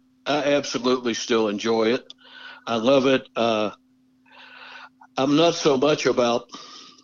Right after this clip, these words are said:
uh, you know, a lot of harmonica players try to develop new techniques, try to, you know, come up with all ki-,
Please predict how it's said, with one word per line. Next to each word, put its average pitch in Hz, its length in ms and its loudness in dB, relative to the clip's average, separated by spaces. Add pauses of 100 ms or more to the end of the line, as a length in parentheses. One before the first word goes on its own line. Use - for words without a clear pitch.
(280)
uh, 110 300 -2 (640)
you 113 120 2
know, 110 200 4
a - 20 6
lot 117 240 4
of 165 220 -2 (760)
harmonica 120 560 0
players 117 320 2
try 120 260 -2
to 113 80 2
develop 107 520 0
new 123 180 2
techniques, 117 720 -2
try 123 200 0
to, 113 220 0 (580)
you 127 120 2
know, 123 120 4
come 147 260 0
up 135 160 2
with 120 120 4
all 120 200 4
ki-, - 120 -6